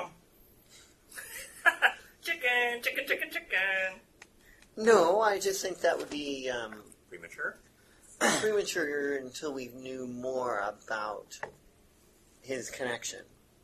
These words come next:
Speaker 1: Okay. Well, uh, what
Speaker 3: For
Speaker 1: about
Speaker 3: example,
Speaker 1: the
Speaker 3: the, the last time we went to visit, um, someone who turned out to be a cultist, um, we ended up
Speaker 2: Killing
Speaker 3: robbing
Speaker 2: them.
Speaker 3: them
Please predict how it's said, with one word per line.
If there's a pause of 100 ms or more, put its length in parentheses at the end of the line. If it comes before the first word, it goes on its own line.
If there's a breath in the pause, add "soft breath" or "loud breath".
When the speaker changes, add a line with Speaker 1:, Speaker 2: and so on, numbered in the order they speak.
(1400)
Speaker 1:
Okay. (680)
Well,
uh,
what
Speaker 3:
For
Speaker 1:
about
Speaker 3:
example, (180)
Speaker 1:
the
Speaker 3:
the,
the
last
time
we
went
to
visit, (120)
um,
someone
who
turned
out
to
be
a
cultist,
um, (480 loud breath)
we
ended
up (920 soft breath)
Speaker 2:
Killing
Speaker 3:
robbing
Speaker 2:
them.
Speaker 3:
them